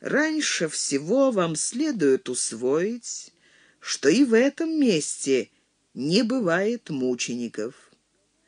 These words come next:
Вы читали о религиозных преследованиях прошлого. В средние века...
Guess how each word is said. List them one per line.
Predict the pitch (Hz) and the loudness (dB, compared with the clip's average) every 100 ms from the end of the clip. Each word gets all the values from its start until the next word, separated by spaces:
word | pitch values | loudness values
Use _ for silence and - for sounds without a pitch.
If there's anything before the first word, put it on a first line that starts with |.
| _ _ _ _ _ _ _ | _ _ _ _ _ _ _
Вы | - 330 370 | 4 6 6
читали | - 156 285 302 269 233 208 _ _ _ _ | 4 0 0 2 2 2 0 _ _ _ _
о | 160 | 2
религиозных | 170 175 170 147 233 311 247 269 269 | 4 6 4 2 2 0 0 -2 -2
преследованиях | - 180 - 226 269 247 240 214 - | 0 -2 -2 -4 -2 0 2 0 0
прошлого. | 170 170 127 - 95 95 85 | 2 4 4 0 -8 -6 -6
В | - | -6
средние | - 294 330 208 143 135 | 0 2 4 2 0 0
века... | 131 - 277 302 | -2 -2 0 0